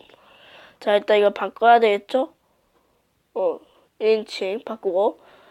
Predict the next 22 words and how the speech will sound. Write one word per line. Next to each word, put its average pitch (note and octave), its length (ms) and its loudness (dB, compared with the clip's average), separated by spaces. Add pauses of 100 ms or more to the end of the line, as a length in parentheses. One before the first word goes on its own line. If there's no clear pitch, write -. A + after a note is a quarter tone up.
(180)
자, G#3 220 0
지옥 A#3+ 380 6
포탈. A#3 440 0
네, G3 140 -2
저가 G3 220 -2
미리 G#3 260 -2
준비, G#3+ 380 -6 (540)
준비했습니다. G#3 720 -2
자, F#3+ 160 -10
그럼 F#3 180 -6
가도록 F#3 380 -10
하겠습니다. - 520 -16 (2500)
자, G#3 220 0
저번에 G#3+ 340 4
침대 C4 800 4
실행. A#3 500 -4 (800)
<laughs> A3+ 220 -2
네, G3+ 160 6
위도 A#3 340 2
편하게 A3 380 2
잡는 G3+ 640 -4
법. G3+ 260 -4